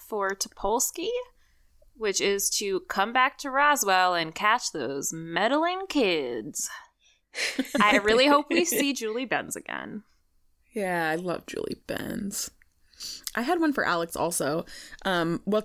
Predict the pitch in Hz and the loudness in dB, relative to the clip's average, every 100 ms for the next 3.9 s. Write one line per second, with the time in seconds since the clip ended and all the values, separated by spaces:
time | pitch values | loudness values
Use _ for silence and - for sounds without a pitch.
0 | - - 226 95 160 - _ _ _ _ | -2 -2 0 0 -6 -12 _ _ _ _
1 | _ _ _ 196 180 190 214 - 196 185 | _ _ _ -2 0 2 0 0 0 0
2 | 180 190 214 180 202 - 160 170 165 165 | 0 0 0 0 -2 -2 -2 0 0 0
3 | 156 156 170 170 156 156 - 196 208 | 0 -2 -2 -2 0 -2 0 -2 -4